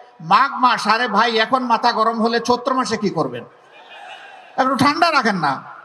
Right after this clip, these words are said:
এখন তো আরামদায়ক বাতাস আছে, আবহাওয়া আছে, এই সময় গরম করিয়েন না মাথাটা। জনগণের রায়ের প্রতি আস্থা রাখুন। অতীতে জনগণের রায়কে যারা সম্মান করে নাই, তাদের পরিণতি কি হয়েছে, তার থেকে আমাদের সকলের শিক্ষা নেওয়া উচিত।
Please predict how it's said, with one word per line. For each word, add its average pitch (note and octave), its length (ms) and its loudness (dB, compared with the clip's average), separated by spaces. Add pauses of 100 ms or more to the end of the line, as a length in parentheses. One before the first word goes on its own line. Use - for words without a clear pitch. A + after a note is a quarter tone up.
(1600)
এখন C4+ 240 2
তো - 80 6
আরামদায়ক D4+ 540 4
বাতাস D4 380 2
আছে, C#4+ 200 4
আবহাওয়া C4 480 4
আছে, A3+ 180 0
এই C4+ 140 2
সময় D4+ 260 0
গরম C4 320 4
করিয়েন C#4 320 2
না A3+ 120 0
মাথাটা। E3 400 -6 (840)
জনগণের C#4 460 4
রায়ের C#4 260 2
প্রতি C#4 220 2
আস্থা B3+ 320 4
রাখুন। G#3+ 420 0 (420)
অতীতে C#4 400 2
জনগণের C#4 500 2
রায়কে C#4 320 2
যারা C#4 200 0
সম্মান C4 440 2
করে C4 220 0
নাই, B3+ 180 0
তাদের B3+ 300 2
পরিণতি B3+ 480 0
কি A#3+ 220 -2
হয়েছে, A#3+ 280 0
তার A#3 240 0
থেকে A3+ 180 -2
আমাদের A3 280 0
সকলের G#3+ 400 -4
শিক্ষা G3 320 -4
নেওয়া D#3+ 200 2
উচিত। C#3 320 -4